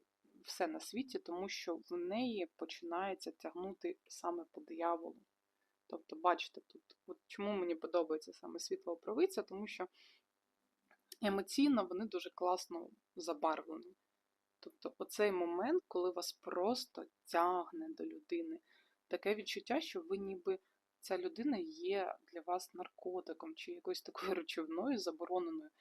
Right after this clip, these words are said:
яку один раз, е, ти приймаєш і все, ти не можеш зупинитись. Так от, оці дві енергії, я їх візуально тут вам показала, для того, щоб розрізнити цей пр-,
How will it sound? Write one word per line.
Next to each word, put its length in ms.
яку 240
один 280
раз, 460
е, 60
ти 120
приймаєш 600
і 40
все, 220
ти 120
не 100
можеш 340
зупинитись. 800
Так 200
от, 220
оці 320
дві 200
енергії, 680
я 340
їх 120
візуально 680
тут 200
вам 120
показала, 640
для 100
того, 260
щоб 220
розрізнити 920
цей 260
пр-, 220